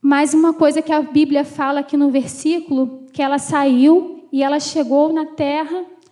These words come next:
de Boaz. E eu vi aqui que ela não saiu por conta própria, porque a Bíblia fala que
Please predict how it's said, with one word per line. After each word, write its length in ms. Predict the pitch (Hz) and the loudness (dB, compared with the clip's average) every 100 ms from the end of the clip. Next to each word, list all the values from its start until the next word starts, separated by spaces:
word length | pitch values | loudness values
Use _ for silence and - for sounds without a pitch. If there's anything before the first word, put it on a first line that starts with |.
| _ _ _ _ _ _ | _ _ _ _ _ _
de 340 | 226 220 262 285 | -14 -4 0 2
Boaz. 1000 | 302 339 302 254 269 269 - - - - _ _ - - 285 | 2 2 2 0 -2 -4 -10 -14 -18 -20 _ _ -20 -4 2
E 80 | |
eu 140 | 294 294 | 4 4
vi 220 | 254 294 | 4 2
aqui 720 | 285 - 320 359 349 - - _ _ _ | 2 -2 -2 0 -2 -6 -20 _ _ _
que 120 | - 320 | -4 -2
ela 220 | 330 339 | 0 0
não 160 | 339 | 0
saiu 640 | 349 - 330 294 339 339 - | -2 -2 2 4 4 2 -4
por 120 | - | -6
conta 340 | 320 302 311 | -4 -4 -6
própria, 400 | 302 254 262 269 | -4 -2 -2 -2
porque 140 | 262 277 | -4 -4
a 20 | |
Bíblia 240 | 269 311 | 0 -2
fala 260 | 311 302 294 | 2 0 0
que 1000 | 294 - 302 285 285 262 - - - | -2 2 4 8 6 4 0 -18 -20